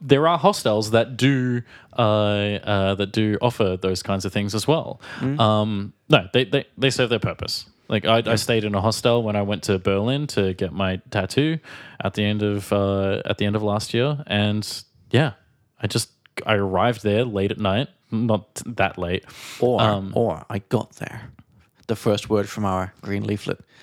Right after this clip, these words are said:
Speaker 2: Just to plug the green leaflet.
Speaker 1: What did I say?
Speaker 2: I arrived there.
Speaker 1: Oh, did I?
Speaker 2: Yeah.
Speaker 1: Okay. Yeah, I was surprised I said that. Anyway, um, yeah, I got there, uh, like, nine o'clock, and so what am I gonna do? I'm gonna get something to eat, and then I'm gonna go to bed.
Speaker 2: Yeah.
Speaker 1: Um,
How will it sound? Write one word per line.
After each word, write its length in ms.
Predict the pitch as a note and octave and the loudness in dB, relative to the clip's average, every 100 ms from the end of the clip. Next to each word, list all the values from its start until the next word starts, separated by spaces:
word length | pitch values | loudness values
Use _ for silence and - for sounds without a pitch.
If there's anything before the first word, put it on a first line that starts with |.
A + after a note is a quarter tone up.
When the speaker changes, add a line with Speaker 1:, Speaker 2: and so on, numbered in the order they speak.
| - | -4
Speaker 2:
Just 160 | - B2 | -2 -2
to 60 | - | -2
plug 280 | G#2+ G#2 - | -2 -2 -4
the 60 | |
green 220 | - G2 | -4 -4
leaflet. 340 | - G2 - - - | -2 -6 -6 -8 0
Speaker 1:
What 160 | A#2+ | 2
did 120 | A2+ | 2
I 100 | G2+ G#2+ | 0 0
say? 160 | - - | -2 0
Speaker 2:
I 100 | F#2+ | 2
arrived 360 | F#2+ F#2 - | 2 0 -2
there. 240 | - E2+ - | -2 -2 -4
Speaker 1:
Oh, 60 | A2 | 0
did 140 | A2+ | 2
I? 120 | G#3 D#4+ - | 2 -2 -4
Speaker 2:
Yeah. 160 | - A#2 | -4 0
Speaker 1:
Okay. 220 | G2+ F2+ B2 | -2 -2 -6
Yeah, 220 | G3 A3 | -4 -2
I 40 | G2+ | -2
was 120 | A#2 | -4
surprised 300 | - C3 - | -4 -4 -4
I 40 | |
said 180 | A2+ A2+ | -4 -4
that. 120 | E2+ - | -6 0
Anyway, 380 | A3+ F#3+ F2+ F#2 - E3+ C3 | 2 4 0 -4 -6 -2 4
um, 580 | C#3+ D3 C#3+ C#3 C3 F3 | 4 4 0 -2 -2 2
yeah, 160 | G#3 - | 2 4
I 80 | A#2 | 2
got 200 | B2 - | 4 2
there, 280 | G3+ B3 - | 0 0 2
uh, 720 | B2 A#2+ A2 G#2 G#2 G#2 - - | 2 4 2 2 0 -2 -4 -6
like, 140 | F#2+ | -6
nine 220 | A#1+ B2 C#3+ | 0 2 4
o'clock, 320 | F#3+ G3 - - | 2 2 -4 -6
and 160 | A#2 A#2 | -4 2
so 320 | C#3 C3+ C#3 - - | 2 2 -2 -10 -6
what 220 | C3+ D3+ | -2 0
am 60 | F3 | 2
I 60 | E3+ | 0
gonna 160 | E3 | 0
do? 120 | D#3 C3+ | 0 0
I'm 80 | |
gonna 140 | C3 D3+ | 0 0
get 180 | D#3+ - | 0 0
something 200 | D#3 C#3 | 0 0
to 140 | - | 0
eat, 120 | D3 | -2
and 80 | D3+ | 0
then 80 | D3 | 0
I'm 80 | C#3+ | 0
gonna 100 | C3 | 0
go 140 | C#3 | 0
to 60 | C3 | 0
bed. 480 | A2 A#2 C3+ - - - - | 2 2 0 -8 -16 -18 -6
Speaker 2:
Yeah. 160 | - - - | -4 -4 2
Speaker 1:
Um, 720 | A2+ A2+ A2 G#2+ G#2 G2+ | 2 4 2 2 0 -2